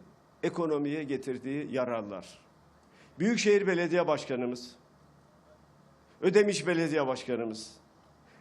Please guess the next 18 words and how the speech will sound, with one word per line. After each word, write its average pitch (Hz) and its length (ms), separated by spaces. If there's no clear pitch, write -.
el 190 100
ele 185 260
verdiler. 135 580
Böyle 190 280
bir 180 220
tesisi 160 600
İzmir'e 147 420
kazandırdılar. 110 800
Sadece 214 540
İzmir'e 240 480
mi? 110 140
Bu 240 180
tesis 160 440
aslında 170 520
bütün 175 300
Türkiye'ye 139 420
hizmet 120 360
ediyor. 95 280